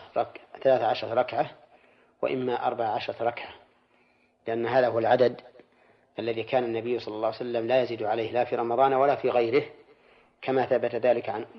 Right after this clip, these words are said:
عن أم المؤمنين عائشة رضي الله عنها حين سئلت عن صلاة النبي صلى الله عليه وسلم في رمضان، فقالت: "ما كان يزيد في رمضان ولا غيره على إحدى عشرة ركعة". وإن زاد الإنسان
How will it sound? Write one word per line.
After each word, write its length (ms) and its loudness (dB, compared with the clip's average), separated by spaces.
عن 120 0
أم 180 0
المؤمنين 480 0
عائشة 300 2
رضي 160 2
الله 260 2
عنها 260 0
حين 240 -4
سئلت 440 -2
عن 140 -2
صلاة 280 4
النبي 440 -4
صلى 180 -4
الله 360 2
عليه 200 0
وسلم 420 -6
في 160 0
رمضان، 460 4
فقالت: 420 6
"ما 160 4
كان 220 0
يزيد 320 0
في 100 -8
رمضان 340 0
ولا 200 2
غيره 300 4
على 320 4
إحدى 240 -2
عشرة 440 2
ركعة". 280 -4
وإن 200 8
زاد 200 8
الإنسان 600 2